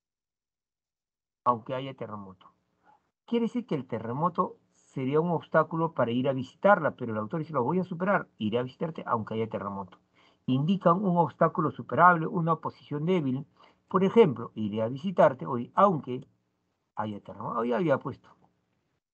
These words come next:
Este es un ejemplo.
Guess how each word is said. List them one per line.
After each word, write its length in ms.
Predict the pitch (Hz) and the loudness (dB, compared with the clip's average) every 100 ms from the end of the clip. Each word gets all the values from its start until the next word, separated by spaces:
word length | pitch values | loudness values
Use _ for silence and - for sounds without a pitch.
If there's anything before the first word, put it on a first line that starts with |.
| _ - - - _ _ _ _ _ _ _ _ _ _ _ _ _ _ - | _ -20 -20 -20 _ _ _ _ _ _ _ _ _ _ _ _ _ _ -12
Este 160 | 135 | -10
es 100 | 131 | -10
un 100 | - 92 | -12 -14
ejemplo. 320 | - - | -16 -20